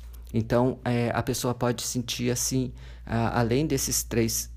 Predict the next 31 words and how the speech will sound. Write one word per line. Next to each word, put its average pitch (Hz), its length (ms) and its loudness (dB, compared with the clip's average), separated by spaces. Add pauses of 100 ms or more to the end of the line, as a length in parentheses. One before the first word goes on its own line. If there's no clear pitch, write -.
primeiros, 117 640 2
ela 123 160 0
começa 127 480 0
a - 20 -4
sentir - 420 -2
outros 180 520 4
sintomas 120 640 0
caracterizando 113 1120 0
o - 40 -4
seu 120 200 2
dia 127 320 2
a 135 60 2
dia, 110 440 2 (400)
e 131 160 6
ela 127 160 8
também 123 320 2
percebe 120 520 2
por 117 160 0
volta 107 360 0
de - 120 -8
quarenta, 110 500 2
quarenta 113 320 0
e 110 60 -2
cinco 107 400 -2
dias 113 340 -2
que - 100 -8
as 117 160 -4
coisas 113 380 -4
não 123 140 0
vão 131 200 0
bem, 107 300 0